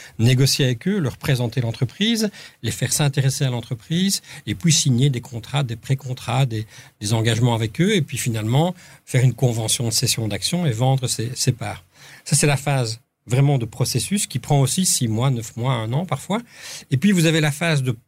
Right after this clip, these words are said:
post-transmission. Vous avez transmis l'entreprise, mais vous devez, en tant qu'ancien actionnaire dirigeant de la société, vous devez faire deux choses. C'est, un, accompagner l'acquéreur pour lui transmettre votre savoir et l'accompagner dans, dans, dans la reprise de la société pendant quelques mois.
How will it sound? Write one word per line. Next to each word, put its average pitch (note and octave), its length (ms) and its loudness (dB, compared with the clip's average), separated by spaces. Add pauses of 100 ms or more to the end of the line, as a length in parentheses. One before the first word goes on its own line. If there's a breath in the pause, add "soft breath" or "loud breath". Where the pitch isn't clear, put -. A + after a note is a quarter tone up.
post-transmission. E3 960 0
Vous D#3 340 2
avez D3+ 180 2
transmis C#3+ 380 -4
l'entreprise, B2+ 580 -6
mais B2+ 100 2
vous C#3 140 4
devez, C#3+ 400 2 (320 soft breath)
en B2 100 -6
tant A#2+ 200 -4
qu'ancien B2+ 840 -2
actionnaire A#2+ 500 0
dirigeant A2 460 0
de G2+ 60 -4
la G#2 40 -4
société, A#2 460 -4
vous D#3 120 2
devez B2+ 200 2
faire C3+ 160 0
deux B2 140 0
choses. F#3+ 340 -2
C'est, A#2 140 -10 (300 loud breath)
un, D#3 180 2 (300 loud breath)
accompagner B2+ 520 2
l'acquéreur A2+ 560 -2 (440)
pour G#2+ 120 -4
lui G#2 80 -2
transmettre A#2 480 -4
votre A2 140 -2
savoir A2+ 420 0
et G#2+ 40 -2
l'accompagner G#2+ 500 -2
dans, F#2+ 200 -4 (420 soft breath)
dans, F#2+ 140 -8 (120)
dans G#2+ 100 -8
la G#2+ 80 -4
reprise A2+ 400 2
de G#2+ 60 -2
la G2+ 100 -2
société A2 480 0
pendant G2+ 260 -4
quelques G#2 300 -2
mois. C#3 260 4